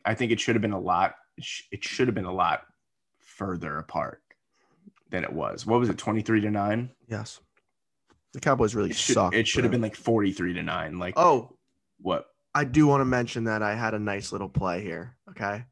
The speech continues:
Speaker 1: Oh,
Speaker 2: I
Speaker 1: oh,
Speaker 2: said
Speaker 1: yes, yes, yes, go ahead.
Speaker 2: Michael Gallup over twenty-three and a half yards was an absolute lock. I hammered it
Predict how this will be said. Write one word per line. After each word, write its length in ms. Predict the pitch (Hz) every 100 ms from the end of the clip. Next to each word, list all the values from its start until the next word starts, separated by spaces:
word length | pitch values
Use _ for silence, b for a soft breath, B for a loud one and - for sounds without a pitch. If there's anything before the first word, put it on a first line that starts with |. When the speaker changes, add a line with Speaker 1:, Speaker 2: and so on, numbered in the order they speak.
| b b b -
Speaker 1:
Oh, 120 | 98
Speaker 2:
I 60 | 87
Speaker 1:
oh, 20 |
Speaker 2:
said 220 | - 113
Speaker 1:
yes, 280 | 101 85 -
yes, 180 | 85 -
yes, 140 | 85 -
go 100 | 87
ahead. 200 | 95 127
Speaker 2:
Michael 280 | 135 139 135
Gallup 460 | 131 120 120 117
over 220 | - 113 110
twenty-three 420 | 127 117 117 113
and 60 | 113
a 40 |
half 200 | 110 107
yards 280 | 110 104 104
was 100 | 104
an 80 | 95
absolute 460 | 98 117 113 107
lock. 440 | 95 104 101 92 95
I 80 | 95
hammered 360 | 104 101 98
it 160 | 95